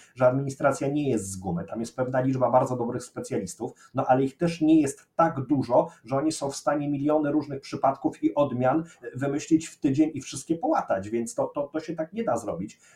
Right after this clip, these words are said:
A proszę pamiętać, w jaki sposób ten cały program był wdrażany. No, najpierw mieliśmy dosyć takie, no, mocne zapowiedzi, potem troszkę się nic jakby nie działo, potem już były rozwiązania. Jak się okazało, że one zostały w jakiś sposób skrytykowane, to zamieniono je innymi, ale one już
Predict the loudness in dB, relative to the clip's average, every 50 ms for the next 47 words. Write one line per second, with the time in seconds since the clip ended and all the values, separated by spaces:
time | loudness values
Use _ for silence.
0 | -10 -8 -6 -6 -6 -6 -8 -4 -2 0 2 2 2 2 0 0 0 0 -2 -4
1 | -6 -6 -4 -4 -4 -4 -6 -6 -6 -6 -6 -4 -4 -4 -4 -4 -4 -6 -6 -4
2 | -4 -4 -2 -4 -4 -2 0 0 0 2 2 2 2 2 0 -2 -4 -6 -8 -10
3 | -8 -8 -8 -8 -8 -10 -10 -10 -10 -12 -14 -12 -10 -10 -8 -6 -4 -2 -2 0
4 | -2 -2 -4 -4 -4 -2 -2 -4 -4 -2 0 0 0 0 -2 -4 -4 -4 -8 -14
5 | _ _ -6 -4 -2 -2 -2 -2 -4 -6 -6 -6 -8 -8 -6 -4 -2 -2 -2 -2
6 | -2 -2 -2 -2 -2 -4 -4 -4 -4 -2 -2 0 0 0 2 4 4 4 2 0
7 | -6 _ _ -4 -2 -2 0 0 -2 -2 0 2 2 2 4 2 2 0 0 -2
8 | -2 0 2 2 2 2 0 -2 -4 -4 -4 -4 -4 -2 -2 -2 -2 0 0 2
9 | 2 2 0 0 -2 -2 -4 -6 -6 -4 -2 -2 -2 -2 -4 -6 -8 -10 -12 -12
10 | -12 -12 -10 -12 -14 -8 -4 -4 -4 -4 -4 -4 -2 0 0 0 0 0 -4 -2
11 | -2 -2 0 0 2 2 2 2 4 4 2 0 0 2 2 4 4 6 6 6
12 | 6 4 2 4 4 4 4 4 2 2 2 4 2 0 -2 -6 -12